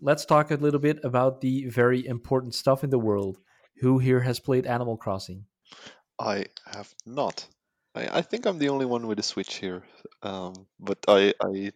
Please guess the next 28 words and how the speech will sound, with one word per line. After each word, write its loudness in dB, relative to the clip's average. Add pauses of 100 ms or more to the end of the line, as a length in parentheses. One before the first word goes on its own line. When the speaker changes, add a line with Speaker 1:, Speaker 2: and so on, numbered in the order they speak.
(160)
Speaker 2:
have -2
not -10
played -8
it -12 (320)
Speaker 1:
I 0
am -2 (320)
Speaker 2:
ever. -8 (160)
Speaker 1:
I'm -2
considering -4
to -8
buy -2
a -6
Switch -10
just -8
to -6
find -6
out -6
what -4
it's -10
all -8
about, -10
because -10
I, -6 (100)
okay, 0
I'll, 4
I'll 2
admit -6
this. -12